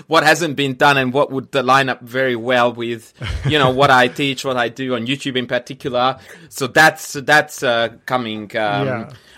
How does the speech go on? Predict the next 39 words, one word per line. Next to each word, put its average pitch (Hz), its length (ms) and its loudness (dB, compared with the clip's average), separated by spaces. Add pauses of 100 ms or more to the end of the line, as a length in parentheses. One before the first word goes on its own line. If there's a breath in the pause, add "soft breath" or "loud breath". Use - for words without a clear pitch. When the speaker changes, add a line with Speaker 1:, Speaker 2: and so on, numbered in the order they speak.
(120)
Speaker 1:
up 120 200 0
in 117 80 -4
a 107 60 -6
couple 120 300 -2
of 101 120 -10
months. 104 360 -8
So 110 200 -6
for 143 180 -2
the 139 60 4
first 175 280 2
time 139 120 4
I'm 120 180 0
traveling 117 480 0
to 117 180 -6
Barcelona, 113 520 0
I'm 104 120 -4
going 120 220 -4
to 113 100 -2
actually 123 340 0
record 110 460 -6
in 104 100 -6
the 98 80 -12
Chessable 110 480 -4
office. 123 400 -2 (380 loud breath)
I'm 120 160 0
super 139 400 2
excited. 117 680 2
I've 117 180 -6
never 117 200 -2
been 117 300 -4
there. 110 300 6 (760)
Um, 107 360 -2
I'm 104 160 -2
hoping 131 340 -2
to - 80 -16
catch - 320 0
up 110 180 2
with, 110 320 -4
uh, 110 220 4